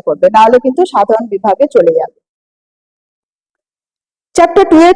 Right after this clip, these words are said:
চলে যাই, অমাধ্যম অনুমান, যেখানে তোমাদের সাধারণ বিভাগে কোশ্চেন থাকতে পারে, বিবর্তন কাকে বলে, দৃষ্টান্ত সহ বিবর্তনের নিয়মগুলি লেখো, বিবর্তনকে কোন মাধ্যম অনুমান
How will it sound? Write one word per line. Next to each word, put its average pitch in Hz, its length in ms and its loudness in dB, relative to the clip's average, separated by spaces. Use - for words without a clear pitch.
চলে 269 260 4
যাই, 277 140 2
অমাধ্যম 311 480 2
অনুমান, 214 320 2
যেখানে 311 280 2
তোমাদের 240 400 2
সাধারণ 269 420 2
বিভাগে 294 400 0
কোশ্চেন 302 380 0
থাকতে 240 340 -4
পারে, 165 180 2
বিবর্তন 349 500 2
কাকে 240 260 0
বলে, 294 200 2
দৃষ্টান্ত 370 580 0
সহ 277 200 0
বিবর্তনের 320 680 2
নিয়মগুলি 294 560 2
লেখো, - 280 0
বিবর্তনকে 320 640 2
কোন 339 140 4
মাধ্যম 269 320 2
অনুমান 254 300 2